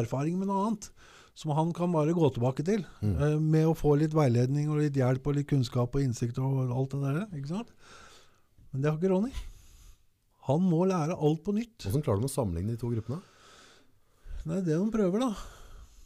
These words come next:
Speaker 1: Eller, eh, ikk-, velger å ikke se, eller, eh, overse, eller, eh, ja.
Speaker 2: Det er litt sånn uhumant, hele opplegget.
Speaker 1: Ja, fryktelig. For <laughs> det, det beste med det stedet jeg kom til,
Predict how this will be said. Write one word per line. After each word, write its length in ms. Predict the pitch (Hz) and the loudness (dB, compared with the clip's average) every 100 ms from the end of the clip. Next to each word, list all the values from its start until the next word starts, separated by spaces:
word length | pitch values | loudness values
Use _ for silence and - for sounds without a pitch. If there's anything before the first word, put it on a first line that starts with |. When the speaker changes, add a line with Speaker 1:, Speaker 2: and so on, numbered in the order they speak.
| - - - - - 175 | -20 -20 -20 -20 -12 -4
Speaker 1:
Eller, 340 | 180 180 185 180 | 2 6 6 6
eh, 380 | 180 180 180 175 160 | 4 4 4 2 0
ikk-, 200 | - 156 | -4 2
velger 420 | 151 135 139 156 | 4 4 4 2
å 580 | 170 170 165 160 156 156 | 2 2 2 2 0 0
ikke 340 | 156 - - 151 | -2 -4 -4 -2
se, 100 | - 127 139 | 2 2 4
eller, 380 | 139 147 147 147 | 2 0 0 2
eh, 480 | 147 151 147 143 135 | 0 0 -2 -2 -4
overse, 320 | 131 127 117 - 120 | -2 -2 -4 -4 -4
eller, 220 | 127 127 | -4 -4
eh, 460 | 135 131 131 131 131 123 - | -4 -4 -4 -6 -6 -10 -10
ja. 60 | - | -4
Speaker 2:
Det 100 | 98 | 0
er 60 | |
litt 80 | 170 | 2
sånn 160 | 208 185 | 2 0
uhumant, 960 | 117 98 78 - 85 98 165 226 214 - | 0 2 0 -2 0 0 0 -2 -6 -6
hele 160 | 135 127 | -4 -2
opplegget. 320 | 123 123 196 - | -2 -2 -4 -8
Speaker 1:
Ja, 120 | 131 | -10
fryktelig. 460 | 135 143 - 147 160 - - - - - - - _ _ _ _ _ _ _ | -6 -6 -6 -8 -12 -12 -18 -18 -20 -20 -20 -20 _ _ _ _ _ _ _
For 160 | - - - - | -14 -10 0 4
<laughs> 180 | 226 214 | 6 6
det, 220 | 190 214 - - - - - | 6 4 -4 -20 -20 -20 -8
det 180 | 175 - | -4 4
beste 460 | 220 - - 143 | 4 4 0 0
med 120 | 170 | 2
det 100 | 170 170 | 4 2
stedet 260 | 151 131 | 2 2
jeg 160 | 151 151 | 2 0
kom 180 | 135 143 | 0 -2
til, 220 | 208 190 | 0 -2